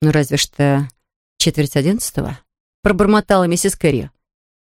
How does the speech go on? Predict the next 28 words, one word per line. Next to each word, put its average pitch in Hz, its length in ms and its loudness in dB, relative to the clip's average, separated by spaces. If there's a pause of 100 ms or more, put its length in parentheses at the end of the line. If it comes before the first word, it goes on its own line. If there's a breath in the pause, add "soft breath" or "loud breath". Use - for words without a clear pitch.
"если 175 180 2
вообще 147 220 0
соберусь 143 400 0
идти". 147 300 -6 (600)
И 202 80 2
прибавила 185 480 4
почти - 340 0
с - 120 -4
раздражением: 175 680 0 (680)
"Церковь - 340 0
от 151 140 0
нас 147 140 2
в - 20 -10
двух 143 160 -2
шагах". - 480 -4 (1300)
В 196 100 0
общем, 285 380 2
так 226 160 0
уж - 120 -8
получилось, 214 540 2
что - 260 0
в 185 60 2
это 185 160 0
солнечное 170 580 0
сентябрьское 160 760 0
утро 214 420 0 (140)
миссис 214 400 0
Кэррио 240 460 2